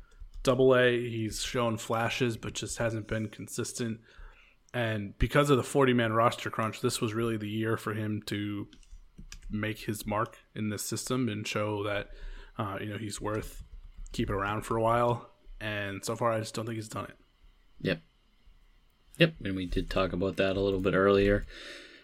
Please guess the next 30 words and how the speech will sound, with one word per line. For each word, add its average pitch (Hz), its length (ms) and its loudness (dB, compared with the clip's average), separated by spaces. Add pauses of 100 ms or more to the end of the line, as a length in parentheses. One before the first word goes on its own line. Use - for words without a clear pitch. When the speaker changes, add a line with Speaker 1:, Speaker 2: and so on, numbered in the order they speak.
Speaker 2:
Um, 90 600 0 (100)
and 107 340 8
then, 131 540 8 (440)
lastly, 101 760 8 (260)
under 156 220 12
the 113 100 10
radar 98 400 10
prospect 82 680 4
who 95 120 0
you've 90 300 2
got 85 220 6
your 85 140 4
eye 85 200 6
on 85 140 4
going 82 240 4
forward, 80 380 4
might 90 160 4
not 85 200 4
be, 87 420 4 (140)
you 87 80 -2
know, 82 100 4
in 82 60 4
the 82 80 2
top 80 240 2
twenty 87 400 2
in 82 80 6
the 85 140 4
organization, 80 800 2
let's - 200 -6
say. - 320 -4